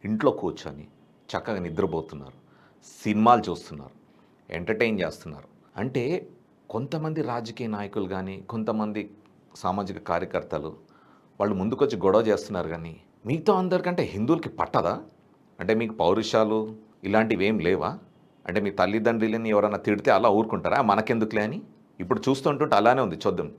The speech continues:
ఎక్కడన్నా కొంతమంది అలా రోడ్డు మీదకి వచ్చి గొడవ చేస్తున్నారు, మిగతా వారందరూ కూడా చక్కగా ఇంట్లో తొంగి పడుకున్నారు. ఏ, మీరు హిందువులు కాదా? అంటే, మీకు పౌరుషం లేదా? ఎవరో ఒకళ్ళు ఇద్దరు ఇది చేస్తుంటే, "ఏ, వాడు చూస్తున్నాడు కదా" అని. అంటే,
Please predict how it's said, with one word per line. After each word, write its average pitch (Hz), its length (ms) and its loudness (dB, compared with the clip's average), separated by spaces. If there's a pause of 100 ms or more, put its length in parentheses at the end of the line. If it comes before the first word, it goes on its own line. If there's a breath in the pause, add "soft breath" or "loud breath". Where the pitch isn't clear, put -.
(260 soft breath)
ఎక్కడన్నా 165 440 4
కొంతమంది 175 600 4
అలా 160 160 8
రోడ్డు 127 280 6
మీదకి 143 220 0
వచ్చి 135 140 0
గొడవ 113 220 8
చేస్తున్నారు, 113 480 2
మిగతా 110 420 2
వారందరూ 127 400 4
కూడా 107 140 0
చక్కగా 127 360 -2
ఇంట్లో 113 220 0
తొంగి 110 260 0
పడుకున్నారు. 87 540 -4 (420)
ఏ, 107 100 6
మీరు 120 200 4
హిందువులు 101 360 2
కాదా? - 280 -2 (520)
అంటే, 202 120 0
మీకు 208 160 -2
పౌరుషం 151 440 4
లేదా? 127 320 2 (400)
ఎవరో 147 200 8
ఒకళ్ళు 139 220 4
ఇద్దరు 131 200 4
ఇది 123 180 2
చేస్తుంటే, 131 420 0
"ఏ, 127 40 8
వాడు 139 320 6
చూస్తున్నాడు 113 380 0
కదా" 85 200 0
అని. 78 140 -6 (500 soft breath)
అంటే, 156 560 -2